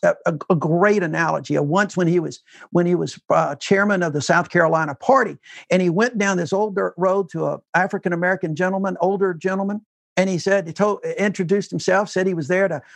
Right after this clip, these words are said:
want him to try to vote Democratic. And this guy looked at him, he said, "Boy, you see that dirt road out there?"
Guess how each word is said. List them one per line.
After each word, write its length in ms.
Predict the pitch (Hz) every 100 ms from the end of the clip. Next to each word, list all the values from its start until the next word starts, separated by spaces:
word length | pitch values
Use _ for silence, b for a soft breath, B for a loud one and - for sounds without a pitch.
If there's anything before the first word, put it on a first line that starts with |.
| b
want 240 | 160 214 226
him 80 |
to 80 | 185
try 220 | - 190
to 60 | 185
vote 240 | 160 180
Democratic. 600 | 165 170 156 165 147 117
And 120 | 139 160
this 200 | 180 - 160 160
guy 140 | 180
looked 240 | 180 180
at 80 | 180
him, 60 | 175
he 80 | 165
said, 220 | 165 - _ _ _
"Boy, 240 | 175 240 302 - _ _ _ _ _ -
you 80 | 233
see 200 | 226 339
that 200 | 269 262
dirt 160 | 262 262
road 220 | 247 240
out 200 | 233 214
there?" 280 | 226 208